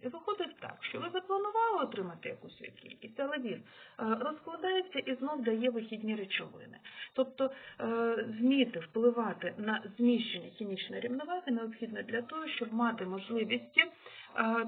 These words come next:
під час виробництва, і в основі якого лежить ось така оборотня реакція, змістити рівновагу в той чи інший бік.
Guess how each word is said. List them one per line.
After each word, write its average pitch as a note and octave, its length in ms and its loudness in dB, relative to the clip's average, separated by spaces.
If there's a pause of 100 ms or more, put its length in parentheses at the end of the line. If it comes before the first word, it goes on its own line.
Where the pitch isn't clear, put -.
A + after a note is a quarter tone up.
під A#3+ 180 4
час A#3 300 4
виробництва, D4 800 -2 (560)
і A#3 180 0
в A#3+ 60 4
основі C4 380 4
якого B3+ 540 4
лежить G3+ 460 -2
ось F#3+ 160 -6
така A3 300 -2
оборотня G3 680 -4
реакція, C#4 500 -2
змістити A3 580 0
рівновагу A3+ 600 -4
в C4+ 60 -10 (100)
той D#4 200 -6
чи - 180 2
інший G3 720 -6
бік. - 240 -14